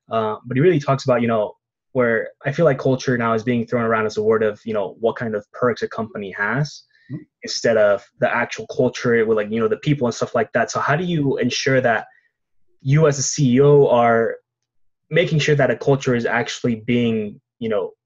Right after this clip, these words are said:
Speaker 1: what do you, what do you even call, like, nurtured essentially, right? Uh, in, in a successful way.
Speaker 2: Yeah. Um, and that's a big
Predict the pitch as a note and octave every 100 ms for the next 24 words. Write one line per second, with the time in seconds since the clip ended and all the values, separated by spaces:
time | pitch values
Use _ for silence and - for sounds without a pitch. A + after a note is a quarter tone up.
0 | _ _ _ A3 A#3 A#3+ A#3 A#3 A#2+ A2
1 | G2 G2+ G#2+ - - _ A#2 C#3+ E3+ -
2 | A2 G#2 A2+ G2+ - G#2 F#2+ F2+ G#2+ B2
3 | C#3+ - _ _ A#2+ A2 - - _ _
4 | - C#3+ D3+ C#3+ - C#3 - B2 - G#2+
5 | A2 F#2 - - _ _ _ _ _ _
6 | _ _ _ - E3 - - G#2+ A2 A2+
7 | A2+ A2 - - A2+ A#2+ B2 - - A#2
8 | A#2+